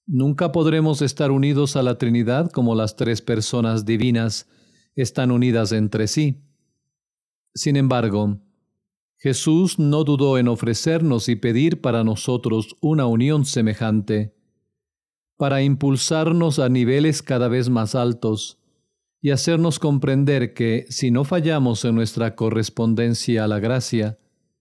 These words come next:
las tres personas de la Santísima Trinidad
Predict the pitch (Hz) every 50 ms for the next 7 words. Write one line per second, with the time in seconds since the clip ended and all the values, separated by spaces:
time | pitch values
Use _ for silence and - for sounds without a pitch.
0 | _ _ _ _ _ _ _ _ _ _ - 131 123 117 - - 143 156 151 -
1 | - 170 165 151 139 - 165 165 156 147 139 120 123 120 120 117 104 - 131 120
2 | 117 113 - 156 135 - - 131 123 113 113 110 110 107 - 123 117 110 110 110
3 | 104 113 113 131 156 151 -